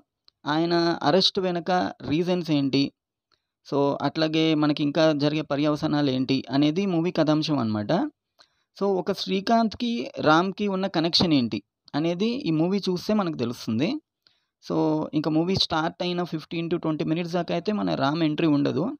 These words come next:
ఇంకా రామ్ ఎంట్రీ ఇచ్చిన తర్వాత ఇంకా మూవీ అయితే పీక్స్ అన్నమాట. So, overall-గా ఫుల్ మాస్ మసాలా మూవీ, గైస్.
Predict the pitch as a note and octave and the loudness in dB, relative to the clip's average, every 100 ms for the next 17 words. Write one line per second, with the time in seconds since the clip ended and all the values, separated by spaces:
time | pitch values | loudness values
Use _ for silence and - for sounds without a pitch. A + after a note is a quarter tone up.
0 | - B2 A#2 A#2+ C#3+ E3+ D#3 D3+ D#3+ D#3+ | -10 -6 -2 0 0 0 0 0 0 -2
1 | C3+ - D#3+ D#3 D3+ D3+ F3 E3 D#3+ C#3+ | -4 -2 -2 2 2 2 0 -2 -2 0
2 | C#3 D3+ D#3 D#3 F3 - E3 E3 E3+ C#3+ | 2 2 0 -2 -6 -4 -8 -4 -2 0
3 | A2+ G#2+ A3+ - _ _ _ _ _ _ | 0 -2 -4 -8 _ _ _ _ _ _
4 | _ - C3 C3 C3+ C3+ - - _ C#3+ | _ -2 0 0 -2 -4 -8 -12 _ -2
5 | G#3 A3+ A3 A3+ G#3+ G#3 G#3 F#3 E3+ F#3 | 2 4 2 0 0 0 2 4 2 2
6 | G3 F#3 F#3+ F3 D3+ C3 C3 B3+ | -2 2 2 2 2 2 0 -2